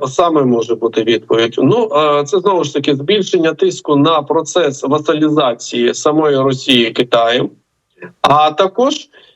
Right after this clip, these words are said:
через, е, якісь, е, треті вже країни або інші якісь, е,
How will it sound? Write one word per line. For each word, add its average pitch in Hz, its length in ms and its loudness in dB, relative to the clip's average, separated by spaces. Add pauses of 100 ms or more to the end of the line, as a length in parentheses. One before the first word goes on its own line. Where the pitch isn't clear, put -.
(140)
через, 180 600 -2
е, 156 320 2
якісь, 156 540 -2
е, 143 280 2
треті 156 640 0
вже 131 300 2
країни 208 680 0
або 143 400 0
інші 190 420 0
якісь, 170 500 -2
е, 135 640 0